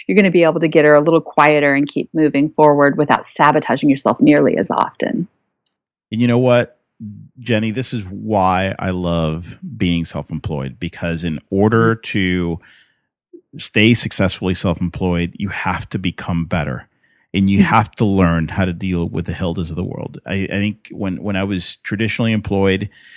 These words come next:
Speaker 2: I was in sales, so I had some of this that I had to work on, but not quite like I do when I'm completely on my own. So I think it's a gift. You know, I, I see these problems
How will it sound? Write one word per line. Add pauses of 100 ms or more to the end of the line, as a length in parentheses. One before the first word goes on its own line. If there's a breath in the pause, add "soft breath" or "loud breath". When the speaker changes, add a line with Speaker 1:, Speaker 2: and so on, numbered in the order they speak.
(200 soft breath)
Speaker 2:
I
was
in
sales,
so
I
had
some
of
this
that
I
had
to
work
on, (300)
but
not
quite
like
I
do
when
I'm
completely
on
my
own. (260 soft breath)
So
I
think
it's
a
gift.
You
know, (120)
I,
I
see
these
problems